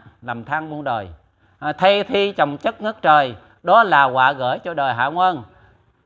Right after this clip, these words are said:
Sự tu nó ít phước dơn, không mong sống được gặp cơn thái bình." À, lời khuyên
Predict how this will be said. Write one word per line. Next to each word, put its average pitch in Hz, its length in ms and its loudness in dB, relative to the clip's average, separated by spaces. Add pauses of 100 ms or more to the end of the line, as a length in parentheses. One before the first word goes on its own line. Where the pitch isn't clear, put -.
Sự 135 200 -4
tu 175 320 0
nó 196 80 -4
ít 226 180 -6
phước 202 200 -4
dơn, 180 360 2
không 165 220 -8
mong 165 240 -2
sống 180 160 -10
được 120 180 -8
gặp 117 200 -8
cơn 147 160 -4
thái 156 140 -6
bình." 120 200 -8 (500)
À, 151 280 -4 (300)
lời 143 260 4
khuyên 190 480 -4